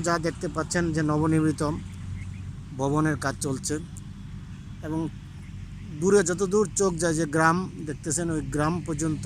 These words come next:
এটার এরিয়া। এবং এই যে দেখেন, যেদিকে আপনি দেখবেন সেদিকে যে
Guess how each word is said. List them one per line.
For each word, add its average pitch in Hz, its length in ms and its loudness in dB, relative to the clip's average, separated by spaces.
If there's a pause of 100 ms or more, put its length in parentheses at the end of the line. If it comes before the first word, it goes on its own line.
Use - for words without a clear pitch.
(260)
এটার 135 180 -2 (100)
এরিয়া। 143 240 0 (1400)
এবং 139 160 -6 (880)
এই 165 100 0
যে 180 140 0
দেখেন, 180 220 0 (540)
যেদিকে 175 340 0
আপনি 185 120 0 (100)
দেখবেন 147 240 2
সেদিকে 156 400 2 (100)
যে 156 80 4